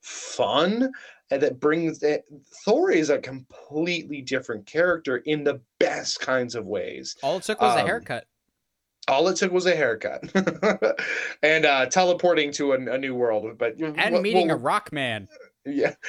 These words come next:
Speaker 1: Which
Speaker 2: Meeting
Speaker 1: is,
Speaker 2: The
Speaker 1: have you
Speaker 2: Rock.
Speaker 1: seen the, the interviews, uh, or, with Taika about Korg? I
Speaker 2: I don't think
Speaker 1: saw
Speaker 2: so.
Speaker 1: this randomly. He was like,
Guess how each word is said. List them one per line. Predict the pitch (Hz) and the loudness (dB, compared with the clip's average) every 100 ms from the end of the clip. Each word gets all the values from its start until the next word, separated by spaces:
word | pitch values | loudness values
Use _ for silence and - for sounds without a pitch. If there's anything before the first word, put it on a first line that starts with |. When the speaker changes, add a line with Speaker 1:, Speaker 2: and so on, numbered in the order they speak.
| - - - | -10 -10 0
Speaker 1:
Which | 254 330 | 2 4
Speaker 2:
Meeting | 320 202 | 4 2
Speaker 1:
is, | |
Speaker 2:
The | 185 | 0
Speaker 1:
have | 180 208 | 2 4
you | 262 | 4
Speaker 2:
Rock. | |
Speaker 1:
seen | 277 - 285 285 277 269 - - _ | 4 2 2 2 0 -2 -10 -20 _
the, | 151 175 214 175 156 151 | -2 2 2 2 0 -2
the | 151 170 143 151 | 2 2 2 2
interviews, | 165 180 175 190 190 190 165 - - | 2 0 2 2 2 0 -2 -4 2
uh, | 151 143 | 4 4
or, | - 156 151 | 2 2 2
with | 143 147 147 - - | 2 2 0 -4 -2
Taika | 151 147 175 175 - | 0 2 4 2 2
about | 143 147 143 - - | 2 4 2 0 -8
Korg? | - 131 131 160 190 196 _ _ _ _ _ - | -6 0 2 2 0 -10 _ _ _ _ _ -2
I | - | 0
Speaker 2:
I | |
don't | 170 185 - | 0 -4 -8
think | 160 | -4
Speaker 1:
saw | - 247 | 0 2
Speaker 2:
so. | 302 | 4
Speaker 1:
this | 247 - | 2 0
randomly. | 156 196 202 135 110 98 98 | 2 2 2 0 -2 -4 -6
He | - 175 165 | -4 -4 0
was | 175 180 | 0 2
like, | 160 | 2